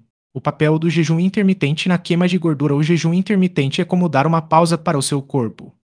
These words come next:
Imagine que seu corpo é uma máquina que precisa de um tempo para esfriar e fazer a manutenção.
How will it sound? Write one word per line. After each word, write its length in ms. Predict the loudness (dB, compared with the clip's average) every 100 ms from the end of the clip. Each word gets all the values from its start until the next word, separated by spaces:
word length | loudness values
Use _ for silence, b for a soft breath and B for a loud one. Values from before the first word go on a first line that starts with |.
| _
Imagine 440 | -2 0 2 2 0
que 100 | -2
seu 160 | -4
corpo 380 | -4 -4 -4 -4
é 80 | 0
uma 160 | 0 2
máquina 380 | 2 0 -2 -2
que 160 | -4
precisa 360 | -4 -4 -2 0
de 120 | 0
um 60 | 0
tempo 280 | 2 0 -2
para 200 | -4 -4
esfriar 420 | 0 2 2 -2
e 80 | -6
fazer 280 | -4 0 0
a 60 | 0
manutenção. 800 | 0 0 0 -2 -2 -6 -6